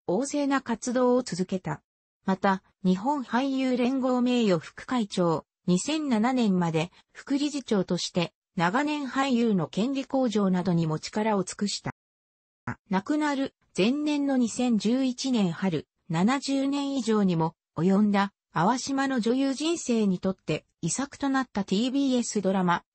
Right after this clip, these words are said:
渡る世間は、鬼ばかりへの出演依頼を快諾。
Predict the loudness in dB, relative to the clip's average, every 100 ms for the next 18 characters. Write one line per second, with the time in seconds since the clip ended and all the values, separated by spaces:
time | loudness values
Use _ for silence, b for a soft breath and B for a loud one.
0 | _ -4 0 0 0 0 -2 0 2 2
1 | 0 -2 _ _ 2 2 2 0 2 2
2 | 2 2 0 -4 -4 -2 -2 -2 0 2
3 | 2 0 -2 -4 -4 -6 -6 -8